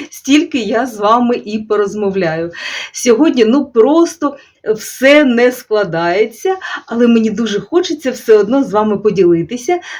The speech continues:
тим, чим я займалась на цьому тижні.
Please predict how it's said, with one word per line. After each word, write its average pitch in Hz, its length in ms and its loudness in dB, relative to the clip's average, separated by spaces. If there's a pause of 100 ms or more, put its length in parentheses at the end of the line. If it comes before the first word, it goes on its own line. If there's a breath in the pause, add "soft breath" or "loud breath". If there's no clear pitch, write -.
(600 loud breath)
тим, 240 280 4
чим 220 300 0
я 175 180 2
займалась 165 600 0
на 170 80 -6
цьому 170 280 -6
тижні. 381 460 2